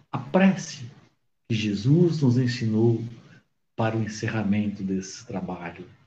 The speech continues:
dessa palestra. Pai nosso que estais no céu,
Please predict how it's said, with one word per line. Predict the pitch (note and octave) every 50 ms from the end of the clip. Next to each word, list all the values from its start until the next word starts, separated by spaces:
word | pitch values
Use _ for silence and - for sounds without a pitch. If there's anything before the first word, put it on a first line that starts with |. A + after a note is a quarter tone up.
| _ _ _ _
dessa | _ _ _ _ _ _
palestra. | _ _ F2+ F2+ E2+ _ _ _ _ _ _ _ _ _ _ _ _ _ _ _ _ _ _ _ _ _ _ _ _ _ _ _ _ _ _ _ _ _ _ _
Pai | G3+ F#3+ D#3+
nosso | C3 B2+ A#2+ A#2+ A#2 A2+ - - - - A#2+
que | G2+ - - A#2
estais | A2 G#2+ G#2+ - - - A2 G2 G2+ F#2+ G2+
no | G2+ G2
céu, | - - - - - -